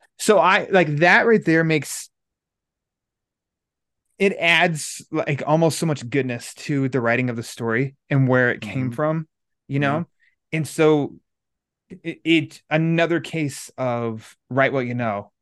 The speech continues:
Speaker 1: Okay, this is what you know, and look how good, like, it feels. It feels raw. It feels authentic, like, genuine, elements in this story.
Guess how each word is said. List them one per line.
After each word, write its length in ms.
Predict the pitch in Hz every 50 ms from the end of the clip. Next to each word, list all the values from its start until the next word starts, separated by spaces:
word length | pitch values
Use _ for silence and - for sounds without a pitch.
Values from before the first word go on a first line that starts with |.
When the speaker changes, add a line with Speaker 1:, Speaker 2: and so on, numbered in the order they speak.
| _ _ _ _ _ _ -
Speaker 1:
Okay, 260 | 156 131 113 107 - _
this 160 | - 123 104
is 80 | 127 123
what 180 | 127 117 -
you 60 | 135 131
know, 140 | 123 120
and 100 | - 127
look 100 | 131 131
how 140 | - 120 117
good, 280 | 107 107 117 113 107 107
like, 220 | 113 110 98 - -
it 180 | 127 117 95 -
feels. 320 | - 113 107 85 71 -
It 140 | - 120 -
feels 260 | - 120 107 107 -
raw. 420 | 110 107 123 127 120 127 120 123 127 -
It 80 | - -
feels 220 | - 123 110 101
authentic, 720 | 98 - - - 127 120 123 117 - 120 113 - - - _ _ _ _ _ _
like, 280 | - 110 - - - -
genuine, 720 | - - 139 131 131 131 127 127 131 127 123 123 - - - _ _ _ _ _ _ -
elements 420 | 131 135 139 139 139 131 127 -
in 100 | 135 131
this 140 | 123 117 -
story. 520 | - - - 135 123 113 107 110 113 117